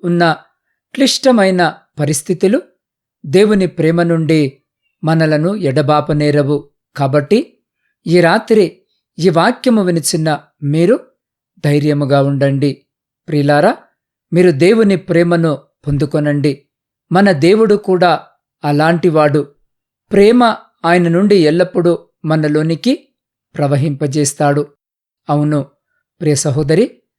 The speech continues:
సహోదరులారా, ఈ రాత్రి మనము కూడా దేవుని ప్రేమతో సంతృప్తిని పొందుకోవాలి. మనము ఆయన ప్రేమతో నిండి ఉన్నప్పుడు, అది ఆయన మాటలు మరియు క్రియల ద్వారా బయలుపరచబడుతుంది.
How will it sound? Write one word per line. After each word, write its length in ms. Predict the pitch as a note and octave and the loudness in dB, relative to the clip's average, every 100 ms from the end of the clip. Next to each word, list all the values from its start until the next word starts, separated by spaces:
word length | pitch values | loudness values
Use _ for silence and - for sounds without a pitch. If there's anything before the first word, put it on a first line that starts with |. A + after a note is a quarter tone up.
| _ | _
సహోదరులారా, 920 | - - B2 D#3 C#3+ C#3 C#3+ C#3 D3 - - _ _ _ - | -10 -6 -4 -4 -2 -2 0 0 0 -2 -8 _ _ _ 0
ఈ 100 | F3 | 2
రాత్రి 600 | E3+ G#3+ A#3+ A3 G3 - _ _ _ - | 2 0 0 0 0 -8 _ _ _ -4
మనము 300 | E3+ A3+ C4+ | 0 2 2
కూడా 480 | - A3+ G3 F3 - _ D#3 | 2 2 2 0 -2 _ -4
దేవుని 400 | C#3 G3+ G#3 F#3 | 0 2 2 0
ప్రేమతో 680 | F#3 E3 E3+ - E3+ C#3+ - _ _ _ | -2 -2 -2 0 0 -2 -6 _ _ _
సంతృప్తిని 760 | - F#3+ A3 B3+ A#3 - F3 A#3+ | -6 -2 -2 0 -2 0 -2 -2
పొందుకోవాలి. 800 | - D3+ D3 D#3 D3 D3 D3 C#3+ _ _ _ _ _ _ _ | -2 -4 -2 -2 0 2 0 -4 _ _ _ _ _ _ _
మనము 520 | E3+ G3 C4 B3+ A#3 - E3 | 0 2 4 2 -2 -6 -2
ఆయన 220 | F3 F3+ | 0 0
ప్రేమతో 800 | C3+ - G3 A3+ A3+ G3+ D#3 _ D3+ | -2 0 2 2 2 0 -2 _ -8
నిండి 420 | D3 E3+ F#3 D#3 | -2 0 2 2
ఉన్నప్పుడు, 520 | C#3 D3+ C#3+ F3+ E4 - _ _ _ _ _ | 2 -2 -2 -2 -2 -6 _ _ _ _ _
అది 220 | F3 F3+ | 0 2
ఆయన 200 | F#3 E3+ | 2 2
మాటలు 580 | D#3+ C#3 C#3+ D3+ F3+ B3 - _ _ _ _ _ | 0 0 0 0 0 0 -4 _ _ _ _ _
మరియు 180 | F#3+ G3+ | 0 2
క్రియల 420 | G3 G#3 A#3+ C4 | 0 2 2 4
ద్వారా 560 | G#3 F#3+ F3+ E3+ D3+ - _ D3+ | 2 2 2 2 0 -4 _ -2
బయలుపరచబడుతుంది. 1300 | D3 E3+ E3 D#3 C#3 D3+ D3+ D3 D#3 D3 D3 - | 2 2 0 -4 -2 -2 -2 -4 -6 -4 -4 -6